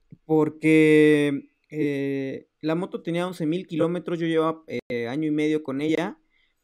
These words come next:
eh, y pues bueno, lo digo, sé que no es de la comparativa, pero al final de cuentas es, este, es un motor similar, simplemente cambia el, el tamaño del cilindraje, eh,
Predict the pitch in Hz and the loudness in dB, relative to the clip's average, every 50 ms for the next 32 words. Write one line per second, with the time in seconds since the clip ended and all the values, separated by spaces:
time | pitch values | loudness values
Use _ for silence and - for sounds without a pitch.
0 | _ _ _ _ _ _ _ _ _ _ _ _ - 147 135 131 127 127 123 123 | _ _ _ _ _ _ _ _ _ _ _ _ -14 -12 -10 -8 -8 -8 -8 -8
1 | 123 113 95 - _ _ _ _ - 143 - - 143 139 180 196 190 165 143 135 | -8 -8 -10 -12 _ _ _ _ -20 -18 -14 -10 -6 -2 -2 0 0 0 -2 -2
2 | 131 139 143 156 185 180 208 - - _ _ - 170 - - 180 170 165 180 170 | -2 -2 -2 -2 0 0 -2 -4 -4 _ _ -20 -16 -8 -8 -6 -6 -4 -4 -2
3 | 170 170 170 147 175 156 151 143 - 127 123 123 127 123 123 - - 160 156 160 | -2 -2 -2 -2 -2 -2 -2 -2 -6 -10 -10 -8 -8 -8 -8 -4 -2 0 0 0
4 | 160 160 165 143 127 120 - 127 139 151 160 165 160 160 160 156 151 151 151 151 | 0 -2 -4 -6 -6 -6 -10 -10 -8 -6 -6 -6 -6 -6 -6 -6 -6 -6 -6 -8
5 | 165 165 - _ _ - 139 - - 135 - _ _ - - - - - - _ | -8 -8 -12 _ _ -20 -18 -18 -18 -20 -20 _ _ -18 -16 -16 -16 -20 -20 _
6 | _ _ _ _ _ _ _ _ - - 160 170 170 160 156 160 160 151 151 156 | _ _ _ _ _ _ _ _ -10 -6 -4 -2 -2 -2 -4 -4 -6 -6 -4 -4
7 | 170 165 156 143 127 131 131 143 160 - 170 143 135 143 143 139 139 139 139 151 | -4 -2 -2 -2 -2 -2 -2 -4 -4 -6 -8 -8 -6 -6 -6 -6 -6 -8 -10 -12
8 | - - 131 135 135 131 131 123 117 - - 113 - - 120 123 123 127 127 123 | -12 -10 -10 -8 -8 -8 -8 -10 -12 -14 -18 -18 -14 -12 -12 -10 -10 -10 -10 -10
9 | 117 113 104 110 135 _ - 110 110 113 113 120 127 135 135 - - 143 156 _ | -10 -10 -12 -14 -16 _ -18 -16 -14 -14 -12 -12 -10 -12 -12 -10 -12 -14 -14 _
10 | _ _ _ _ _ _ _ _ _ _ - - 98 101 95 87 82 64 - - | _ _ _ _ _ _ _ _ _ _ -18 -16 -14 -12 -12 -12 -14 -16 -18 -20
11 | _ | _